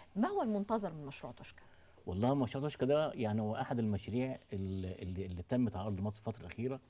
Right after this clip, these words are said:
Speaker 1: مم.
Speaker 2: آه، مش في توشكا بس، عندنا في، في أكثر من منطقة، ولكن لو بدأنا بتوشكا،
Speaker 1: مم.
Speaker 2: المشروع ده، آه، كانت بتقابله عقبات،
Speaker 1: مم.
Speaker 2: ومصدر المية، آه، كانت عامل أساسي.
Speaker 1: مم.
Speaker 2: عشان يوصل المية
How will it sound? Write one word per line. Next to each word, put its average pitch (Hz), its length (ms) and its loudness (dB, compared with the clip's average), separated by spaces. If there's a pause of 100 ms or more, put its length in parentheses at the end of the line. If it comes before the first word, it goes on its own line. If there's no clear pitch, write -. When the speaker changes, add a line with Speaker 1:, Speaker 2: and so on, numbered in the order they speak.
Speaker 1:
مم. 165 220 -6 (460)
Speaker 2:
آه، 143 380 0
مش 92 180 -6
في - 60 -12
توشكا - 260 0
بس، - 200 -4
عندنا 98 260 -2
في، - 100 -10 (180)
في - 80 -10
أكثر 104 300 -4
من 90 200 -4
منطقة، 92 320 -2
ولكن 120 320 0
لو 104 60 2
بدأنا 113 200 2
بتوشكا، 113 400 -4 (240)
Speaker 1:
مم. 151 280 -6
Speaker 2:
المشروع 107 420 2
ده، 120 400 2
آه، 95 520 -4
كانت 104 180 -4
بتقابله 120 360 0
عقبات، 98 340 -2 (360)
Speaker 1:
مم. - 60 -4
Speaker 2:
ومصدر 117 380 4
المية، 101 460 2 (360)
آه، - 280 -12
كانت - 200 -6
عامل 110 220 0
أساسي. 120 460 -8 (160)
Speaker 1:
مم. 190 200 -4 (240)
Speaker 2:
عشان 120 200 0
يوصل 123 320 0
المية 101 460 2